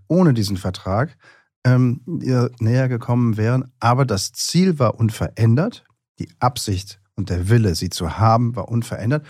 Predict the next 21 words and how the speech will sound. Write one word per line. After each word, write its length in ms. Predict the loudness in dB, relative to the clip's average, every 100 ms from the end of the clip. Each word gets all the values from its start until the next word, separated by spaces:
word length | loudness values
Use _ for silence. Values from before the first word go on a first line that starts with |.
| -18 -20 -6
und 160 | 2 4
war 320 | 4 4 0 _ -4
aus 280 | -2 -2 -4
Sicht 340 | -4 -4 -4
des 140 | -8 -6
iranischen 680 | -2 0 0 -2 -4 -6 -6
Regimes 640 | -4 -2 2 4 4 2 -2
auch 120 | 0
verständlich, 560 | 0 0 0 0 -2
denn 180 | -4 -2
diese 240 | 0 0 0
Bombe 460 | 2 2 4 0 -2 _ _ -6
hätte 180 | -2
sie 240 | 0 0 -2
wirklich 280 | -4 -4 -2
sicher 260 | -2 -2
gemacht. 400 | -4 -8 -10 -16 _ _ _ _ _ _ _ _ _ -20 -20 -12
Und 160 | -4 -2
darum 500 | 0 0 2 0 -2 _ _ _ _ _ _ -2
musste 460 | 2 4 2 -4
das 400 | -2 0 -2 -6